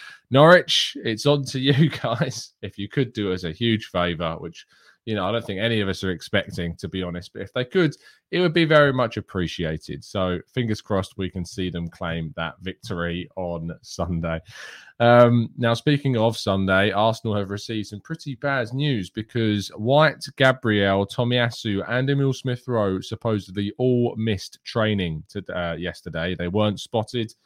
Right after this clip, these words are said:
Uh, whether or not they were inside whilst the cameras were there, it is still at this moment in time unknown.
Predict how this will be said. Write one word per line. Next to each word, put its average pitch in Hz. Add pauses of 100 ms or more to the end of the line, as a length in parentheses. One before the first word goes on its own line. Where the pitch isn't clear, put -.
(340)
Uh, 90
whether 95
or 95
not 92
they 92
were 87
inside 107
whilst 95
the -
cameras 95
were 90
there, 98 (260)
it 98
is 92
still 101
at 87
this 92
moment 98
in 90
time 95
unknown. 104